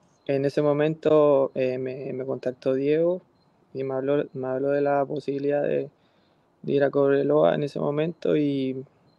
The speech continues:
bueno, yo venía de un, de una, venía saliendo de una lesión del tobillo, que me había, me había cortado el tobi-,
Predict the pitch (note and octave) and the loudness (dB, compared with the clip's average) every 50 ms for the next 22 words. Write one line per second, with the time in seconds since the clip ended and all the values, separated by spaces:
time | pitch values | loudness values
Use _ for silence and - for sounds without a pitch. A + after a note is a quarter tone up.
0 | _ _ _ _ _ _ _ - _ - - - D3+ D#3 D3+ D3 D#3 D#3+ D#3+ D#3+ | _ _ _ _ _ _ _ -20 _ -10 -2 2 4 4 6 6 6 6 4 4
1 | E3+ E3+ E3 D#3+ D#3 D#3 D3+ - - D#3 C#3+ C#3 C#3 C#3 D3 D3+ D3+ D3 C#3+ C#3+ | 4 4 4 4 4 2 0 -4 -6 -2 0 2 2 2 2 2 0 0 0 0
2 | C#3 C#3 C3 A#2 B2 D#3 _ _ _ _ - - - C3+ D3 D3+ - C#3+ C3 C#3 | 0 0 -2 -4 -6 -10 _ _ _ _ -6 -4 -2 0 0 2 2 0 0 0
3 | D#3 D#3 D#3 D#3+ D3+ D3 C#3+ C3+ C3 B2+ - D#3 D#3 D3+ D3 C#3+ C3 - - C3 | 0 0 0 -2 0 0 0 0 0 -2 -2 -4 -4 -2 -2 -4 -4 0 0 0
4 | B2+ C3 D3 D#3+ E3 D#3+ D3+ C#3+ C#3+ C#3 C#3 C#3 C#3 C#3 - - C3+ C#3 C#3 C#3 | 2 2 0 0 0 -2 -2 -4 -4 -2 -2 -2 -4 -4 -6 -6 -6 -4 -2 -2
5 | C#3+ C#3+ C3+ B2+ - - C#3+ C#3 C3+ C3+ - - C#3 C3+ C3+ C3+ | -2 -2 -2 -4 0 0 2 2 2 -2 -4 -4 -2 -2 -2 -2